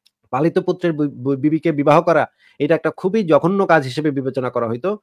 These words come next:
এবং মোহাম্মদ সেটা করে সেটাকে আবার স-, তৎকালীন সমাজের যে প্রথা, সেটাকে উল্টায় দিছে।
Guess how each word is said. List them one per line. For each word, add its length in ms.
এবং 180
মোহাম্মদ 320
সেটা 260
করে 240
সেটাকে 360
আবার 180
স-, 180
তৎকালীন 380
সমাজের 440
যে 100
প্রথা, 260
সেটাকে 280
উল্টায় 240
দিছে। 200